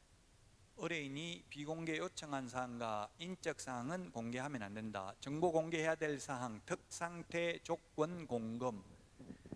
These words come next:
개업 공개사의 의무 세 가지, 이 주일에 일 회 이상 의무 처리 사항을 문서로 처리 통지해야 되고요. 칠 일 이내에 정보를 공개해야 되고 정보 공개한 내-,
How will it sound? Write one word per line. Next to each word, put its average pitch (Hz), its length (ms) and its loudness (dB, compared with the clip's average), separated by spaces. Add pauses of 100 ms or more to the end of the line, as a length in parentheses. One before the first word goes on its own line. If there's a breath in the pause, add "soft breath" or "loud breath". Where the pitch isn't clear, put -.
(140)
개업 202 280 2
공개사의 175 500 6
의무 139 220 0
세 151 160 -2
가지, 131 440 0
이 175 220 -2
주일에 160 420 2
일 165 240 2
회 160 160 4
이상 123 280 -2
의무 156 180 0
처리 151 220 -2
사항을 131 360 0
문서로 131 460 2 (220)
처리 156 260 -2 (140)
통지해야 147 440 2
되고요. 143 440 2 (720)
칠 214 180 -2
일 208 140 -2
이내에 160 220 0
정보를 147 400 4
공개해야 139 340 8
되고 127 240 4
정보 147 240 2
공개한 156 400 6
내-, 151 160 0